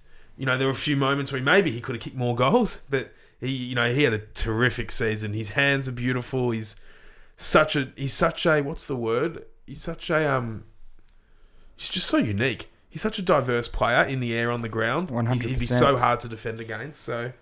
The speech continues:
Speaker 1: he should, it's a ten for me.
Speaker 2: Yep, ten out of ten, one hundred percent. Tom Williamson, well,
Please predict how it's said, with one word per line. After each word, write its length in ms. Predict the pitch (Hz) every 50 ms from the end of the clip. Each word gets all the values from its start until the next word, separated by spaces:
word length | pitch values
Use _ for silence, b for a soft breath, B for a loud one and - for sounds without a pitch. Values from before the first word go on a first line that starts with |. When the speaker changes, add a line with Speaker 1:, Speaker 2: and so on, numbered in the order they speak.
| _ _ _ _ _ _
Speaker 1:
he 120 | - 120
should, 260 | 123 - 117 113 - - - - - - _ - -
it's 100 | - -
a 60 | 123
ten 240 | - - 135 120 104
for 160 | 101 - 107
me. 120 | 110 113 95 110
Speaker 2:
Yep, 280 | 151 160 160 - - - -
ten 200 | - - 151 143
out 140 | 131 131 120
of 80 | 110
ten, 240 | - - 131 123 117
one 100 | 117 113
hundred 280 | 110 120 120 113 113 -
percent. 340 | - - - 123 - -
Tom 240 | - - 160 151 147
Williamson, 580 | 139 131 135 139 143 143 139 - - 151 139 135
well, 340 | 151 175 180 180 175 170